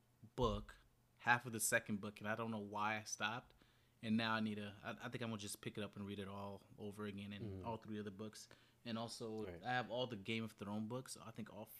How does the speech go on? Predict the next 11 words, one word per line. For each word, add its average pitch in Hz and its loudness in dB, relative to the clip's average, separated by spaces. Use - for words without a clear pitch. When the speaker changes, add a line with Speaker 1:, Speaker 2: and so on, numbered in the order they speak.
Speaker 1:
five, 131 -4
there's 120 -8
five 113 -4
books - -12
of 95 -14
them - -18
total, 95 -4
so - -8
I 107 0
need 107 0
to 98 -6